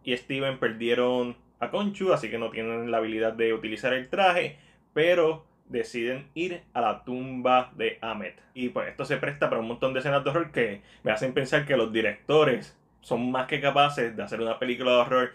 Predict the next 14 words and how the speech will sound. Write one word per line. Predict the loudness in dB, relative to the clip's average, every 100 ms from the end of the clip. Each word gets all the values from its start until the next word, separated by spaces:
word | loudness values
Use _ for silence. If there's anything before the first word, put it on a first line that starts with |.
| -10
desarrollada | -12 -6 -4 -4 -4 -4 -2 0 -2 -4 _ -18 -8
en | -6
una | -2 -2
tumba, | 0 -2 0 2 2 0
en | -6
el | -8
desierto, | -8 -12 -4 0 0 -2 -6 -4 -2 -2 -4
en | -12 -14
Egipto, | -10 -8 -8 -8 -6 -4
y | -4
estaría | -8 -8 -6 -8 -8 -14 -16 -6
en | -4 -6 -8
la | -8 -6
madre. | -6 -8 -10 -10 -12 -14